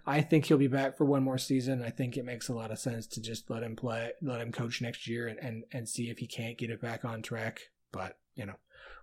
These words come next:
we'll certainly keep a close eye on that, especially as we get closer and closer to May. And granted, uh, two million's not that much either, but this is a pandemic, folks.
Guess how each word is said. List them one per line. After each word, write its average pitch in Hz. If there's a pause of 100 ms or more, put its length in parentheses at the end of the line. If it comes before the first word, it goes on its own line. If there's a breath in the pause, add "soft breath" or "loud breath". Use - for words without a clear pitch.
we'll 147
certainly 143
keep 131
a 120
close 135
eye 131
on 127
that, 117 (840)
especially 143
as 117
we 123
get 120
closer 131
and 113
closer 127
to 107
May. 104 (120)
And 117
granted, 110
uh, 143
two 175
million's 151
not 131
that 123
much 113
either, 107
but 101 (600 loud breath)
this -
is 117
a 113
pandemic, 143
folks. -